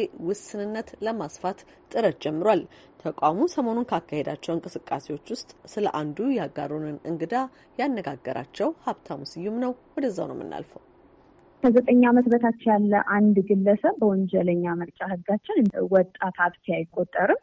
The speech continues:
Speaker 2: ወንጀል ውስጥ ገብተው ቢገኙም እነዚህ አይነት ህጻናቶች እንደ ወንጀለኛ አይቆጠሩም። እ፣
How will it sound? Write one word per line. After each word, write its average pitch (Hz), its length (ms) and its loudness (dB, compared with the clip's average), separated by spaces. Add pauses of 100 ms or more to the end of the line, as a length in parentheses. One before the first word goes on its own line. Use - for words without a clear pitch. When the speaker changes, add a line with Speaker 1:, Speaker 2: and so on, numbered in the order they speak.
(100)
Speaker 2:
ወንጀል 208 360 8
ውስጥ - 300 -4
ገብተው 196 380 4
ቢገኙም 180 680 4
እነዚህ 185 340 2
አይነት 175 280 -4
ህጻናቶች 180 680 -2 (300)
እንደ 214 160 4
ወንጀለኛ 202 580 10 (260)
አይቆጠሩም። 175 720 4 (520)
እ፣ 190 120 10